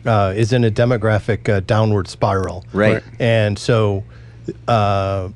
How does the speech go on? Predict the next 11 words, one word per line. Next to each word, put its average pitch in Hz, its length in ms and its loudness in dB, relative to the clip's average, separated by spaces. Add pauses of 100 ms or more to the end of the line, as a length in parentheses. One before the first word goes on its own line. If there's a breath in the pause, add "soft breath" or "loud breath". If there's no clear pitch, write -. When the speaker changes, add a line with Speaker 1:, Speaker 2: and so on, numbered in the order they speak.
Speaker 1:
they 120 320 2
need 135 720 2
to 123 180 -2
add 117 240 0
population. 110 720 -2
So - 180 -2
Speaker 2:
Yes. 98 100 2
Speaker 1:
one 147 100 4
of 156 60 2
the 131 100 2
reasons, 127 560 2